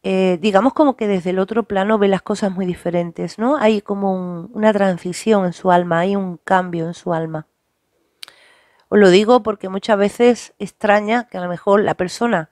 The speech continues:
que te hizo tanto daño te dé ahora esos mensajes desde el o-, desde el otro plano. Y es por eso. El alma aquí no es lo mismo que el alma allí.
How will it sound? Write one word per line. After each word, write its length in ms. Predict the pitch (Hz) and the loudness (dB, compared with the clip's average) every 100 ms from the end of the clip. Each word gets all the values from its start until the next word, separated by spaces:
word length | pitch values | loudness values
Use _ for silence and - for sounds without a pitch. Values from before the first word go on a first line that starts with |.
| _ | _
que 120 | - | -10
te 100 | 190 | -8
hizo 220 | 202 196 | -6 -6
tanto 280 | 185 185 190 | -6 -6 -2
daño 360 | 190 202 220 - _ _ _ _ | -2 0 -4 -6 _ _ _ _
te 140 | 208 | 0
dé 140 | 185 190 | 4 6
ahora 220 | 185 180 | 6 4
esos 200 | 180 190 | -2 -6
mensajes 520 | 185 170 190 180 214 | -6 -6 -4 -4 -2
desde 300 | 190 170 170 | -2 0 0
el 80 | 160 | 0
o-, 140 | 165 - | 0 -2
desde 300 | - 190 170 | -4 -2 -2
el 100 | 175 | -2
otro 240 | 175 180 175 | -2 -4 -6
plano. 380 | 170 151 151 - _ _ _ _ _ _ | -4 -6 -6 -16 _ _ _ _ _ _
Y 140 | 202 | 2
es 80 | 202 | 2
por 220 | 202 226 | 2 0
eso. 260 | 185 165 - _ _ _ _ _ _ _ _ _ - | 0 -2 -12 _ _ _ _ _ _ _ _ _ 0
El 180 | 202 | 4
alma 380 | 202 226 233 185 | 4 4 0 -2
aquí 320 | 180 - 269 - _ | -2 -6 -8 -10 _
no 160 | 196 196 | -2 0
es 60 | |
lo 100 | 226 | 2
mismo 300 | 226 220 226 | 0 0 -2
que 80 | 214 | -2
el 80 | 170 | -2
alma 360 | 160 175 165 | -2 -2 -4
allí. 280 | 156 156 160 | -4 -6 -10